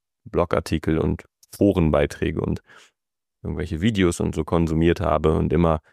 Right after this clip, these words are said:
gedacht habe, boah, diese Typen, die da so berichten, denen muss es ja richtig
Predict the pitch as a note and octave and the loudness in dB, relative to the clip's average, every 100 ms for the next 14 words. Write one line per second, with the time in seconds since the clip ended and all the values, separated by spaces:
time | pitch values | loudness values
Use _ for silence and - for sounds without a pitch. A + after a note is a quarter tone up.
0 | - F2 E2 - D#2 D#2 E2 E2+ E2+ E2+ | -8 -2 -2 -4 -8 -6 -4 -2 0 -2
1 | - - _ _ _ _ _ _ _ - | -6 -16 _ _ _ _ _ _ _ 0
2 | A2+ G#2+ - C3+ - C3 A2 G2+ F#2 G2+ | 2 2 2 -4 0 0 4 2 2 0
3 | F#2 E2+ A#2+ - - G#2+ G#2 F#2+ F#2+ F#2 | 0 -2 -4 -6 -14 -10 -4 -2 0 0
4 | F#2 F2+ F2+ F2+ F#2 A2+ G#2 - F2+ E2 | -2 -4 -2 -2 0 -2 -4 -8 -8 -8